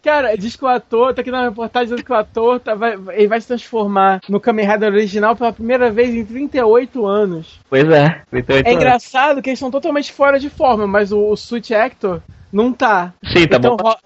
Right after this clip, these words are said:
Speaker 1: ro-, rola aquele efeito de dar uma emagrecida quando entra na roupa, né?
Speaker 2: Aham.
Speaker 1: Mas o que me incomoda mesmo quando o Showa Rider volta hoje em dia é só os uniformes, porque os uniformes de,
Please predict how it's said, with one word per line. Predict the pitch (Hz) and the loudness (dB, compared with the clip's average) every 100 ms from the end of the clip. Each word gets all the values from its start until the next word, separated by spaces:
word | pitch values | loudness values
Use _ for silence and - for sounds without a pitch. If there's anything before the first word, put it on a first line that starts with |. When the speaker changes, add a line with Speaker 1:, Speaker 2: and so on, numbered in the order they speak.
| - | -14
Speaker 1:
ro-, | 202 214 214 | -2 0 2
rola | 214 226 | 2 2
aquele | 240 247 254 | 2 -4 -8
efeito | 247 247 | -6 -6
de | 196 | -6
dar | 208 | -8
uma | 240 | -6
emagrecida | 240 240 240 240 233 233 | -6 -8 -8 -8 -8 -6
quando | 240 233 | -6 -6
entra | 214 240 | -8 -8
na | |
roupa, | 220 190 170 165 | -4 -4 -4 -8
né? | 156 180 175 | -8 -8 2
Speaker 2:
Aham. | 170 151 180 - - - | 4 6 4 2 -4 0
Speaker 1:
Mas | 277 277 | 0 0
o | |
que | - 311 | -6 -8
me | |
incomoda | 330 311 277 240 262 277 226 | -4 2 2 4 4 4 0
mesmo | 208 226 240 202 190 | 0 2 2 0 -8
quando | 208 196 | -6 -4
o | 202 | -4
Showa | - 214 208 190 | -4 -2 0 0
Rider | 185 190 185 | 0 0 -2
volta | 175 160 196 240 240 196 | -4 0 2 4 2 -2
hoje | 175 180 | -4 -4
em | |
dia | 160 190 233 196 - | -6 -6 -2 -2 0
é | 220 | -4
só | 214 269 269 | -4 -2 -2
os | 247 | -2
uniformes, | 247 240 - 180 175 175 | -6 -6 -2 0 0 -2
porque | - 247 | -8 -8
os | 247 | -6
uniformes | 269 - 240 240 233 196 180 | -8 -4 0 0 2 -2 -2
de, | 180 175 160 | 0 0 -2